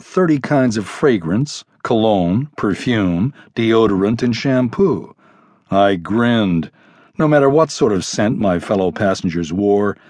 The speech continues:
it wouldn't cover their lower-level stink. Fear and poverty works its way in through your pores, penetrates your guts, and pollutes your soul.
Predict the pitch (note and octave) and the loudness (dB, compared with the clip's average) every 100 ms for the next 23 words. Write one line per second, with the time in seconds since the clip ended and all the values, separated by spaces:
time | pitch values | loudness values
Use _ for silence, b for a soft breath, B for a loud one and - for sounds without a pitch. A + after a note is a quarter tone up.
0 | B B B B2+ B2 D#3+ B2+ C#3+ A#2+ G#2 | B B B -2 2 0 0 0 0 2
1 | G2+ G2 G#2 A#2+ G#2 F#2+ G2+ F2+ F2+ E2 | 2 2 2 2 2 2 0 0 -4 -6
2 | - E3+ C#3+ D#2 - - B B B - | -8 -4 -4 -4 -12 -20 B B B -12
3 | - E3+ E3 D3 C#3+ A2 G2+ F#2+ C3+ A2+ | -4 0 2 2 2 0 -2 -2 2 2
4 | G2 D#2+ D2+ D2 C2+ A#2+ B2+ A#2+ A#2+ A2 | 2 -4 -4 -8 0 2 2 0 -6 -6
5 | A2+ A#2 G#2+ G#2 G#2+ G2+ F2 D#2 E2 - | -2 0 2 0 0 0 0 -2 -4 -2
6 | A2 F#2+ F#2 E2+ - - C#3+ A#2+ F2+ C#2 | 0 0 0 -2 -4 -2 2 2 0 -4
7 | B1+ - - B B B B - F3 B2 | -12 -16 -16 B B B B -2 0 0
8 | D3+ A#2+ - C3+ A2 A#2 E3+ G#2 - - | 0 -2 -2 -2 -2 0 0 0 -6 -16
9 | - B B G#2 G2+ B2 B2 B2 - A#2 | -16 B B -4 -2 0 0 0 -2 -2
10 | G2 - - B2+ F2+ C2 - | -4 -4 -2 0 0 -4 -10